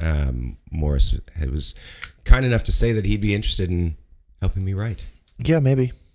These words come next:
Speaker 1: Maybe.
Speaker 2: Possibly.
Speaker 1: Um, so the next, like, what I'm trying to do with this podcast, and I was just explaining this to Morris as well, where it's like,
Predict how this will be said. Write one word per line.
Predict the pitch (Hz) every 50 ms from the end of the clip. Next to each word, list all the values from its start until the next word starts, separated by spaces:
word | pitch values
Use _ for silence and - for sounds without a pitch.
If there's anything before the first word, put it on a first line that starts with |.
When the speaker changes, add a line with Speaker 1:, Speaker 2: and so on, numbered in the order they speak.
| _ _ _ _ _ _
Speaker 1:
Maybe. | - 92 92 92 87 73 69 67 - - _ _ -
Speaker 2:
Possibly. | - - 135 120 - 120 117 127 131 127 _ _ _ _ _ _ -
Speaker 1:
Um, | - 95 95 90 85 85 82 82 80 80 73 - _ - _ _ -
so | - - - - 107
the | 90 101
next, | 98 101 101 107 117 - - - - - - - 92
like, | 95 90 78
what | 87 95 107 101
I'm | 98 95 95 90
trying | - - - - 98 92 95 92 95 98
to | 92
do | 80 65 92 90 87 85
with | 85 82 90 92 - -
this | 87 85 - -
podcast, | - 87 80 80 80 78 - 78 67 67 71 -
and | - 73
I | 71
was | 73 73
just | - 80 - -
explaining | 78 - - 82 80 76 71 76 73
this | 69 - -
to | - 69 69
Morris | 69 71 69 67 69 69
as | 69 67
well, | 76 76 73 67 65 64 67
where | 76 76 71
it's | 67 67 - -
like, | 76 69 71 -